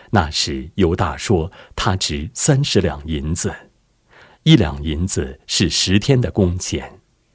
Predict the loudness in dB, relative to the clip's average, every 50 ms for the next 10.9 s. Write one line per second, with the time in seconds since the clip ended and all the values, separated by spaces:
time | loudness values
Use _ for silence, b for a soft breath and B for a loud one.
0 | b b b b b b b 0 2 2 2 2 -2 -8 -10 -10 -14 -18 -20 _
1 | _ -8 -2 -2 0 0 0 -2 -2 -2 -4 -4 -10 -12 -8 -8 -8 -8 -10 _
2 | _ _ _ _ _ B B B B B B 4 6 6 6 6 2 2 2 0
3 | 2 2 2 2 0 0 -2 -2 -4 -2 -2 -4 -6 -6 -10 _ 2 4 4 4
4 | 4 0 -6 -6 -4 -4 -6 0 4 6 6 6 6 4 4 2 2 2 0 0
5 | 0 2 2 2 0 2 2 2 2 2 0 B B B B B B 2 2 2
6 | 2 -2 -6 -6 -6 -6 -8 -10 _ -4 0 2 4 4 4 2 4 4 2 2
7 | 2 -4 -6 -6 -6 -4 -4 -4 -4 -4 -2 -2 -4 -4 -8 -20 _ _ B B
8 | B B B B B B 4 4 4 6 6 4 2 4 4 2 2 0 0 0
9 | -2 0 2 2 2 2 2 0 -2 -2 -4 -8 -12 -16 _ _ 2 2 2 2
10 | 2 -2 -2 -2 -2 -2 -4 -2 0 -2 -2 -2 -4 -6 -6 -8 -8 -10